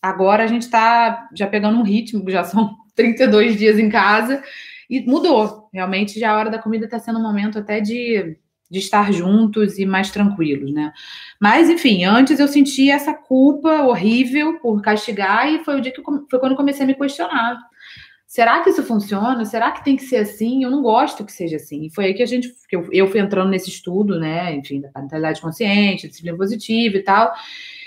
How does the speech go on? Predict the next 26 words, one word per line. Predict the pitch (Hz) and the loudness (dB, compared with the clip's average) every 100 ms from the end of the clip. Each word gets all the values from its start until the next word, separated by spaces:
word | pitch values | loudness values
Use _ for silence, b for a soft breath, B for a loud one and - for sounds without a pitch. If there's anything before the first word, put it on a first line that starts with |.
| B - | B 2
E | 247 | 6
acho | 330 339 - | 6 4 4
que | 311 | 2
o | - | 4
castigo | - 269 - 285 | 2 2 2 0
foi | 285 | 2
a | 294 | 0
primeira | 269 262 339 | 2 2 2
coisa | 339 330 | 2 2
que | 320 | 2
a | |
gente | 311 311 | 2 0
tirou | - 311 247 | 0 4 6
daqui | 247 254 | 4 2
de | - | -4
casa. | 190 156 143 139 | -2 0 -2 -6
A | |
gente | 139 - | -8 -10
falou, | - 175 | -6 0
"Não | 190 | 0
vamos | 240 254 254 | 2 0 -2
castigar | 247 - 214 | -8 -6 -4
mais, | 208 139 131 131 | -2 -4 -8 -10
sabe? | 131 127 | -14 -14
Vamos | 139 175 202 | -6 -2 -2
tentar | 208 202 202 | -2 0 0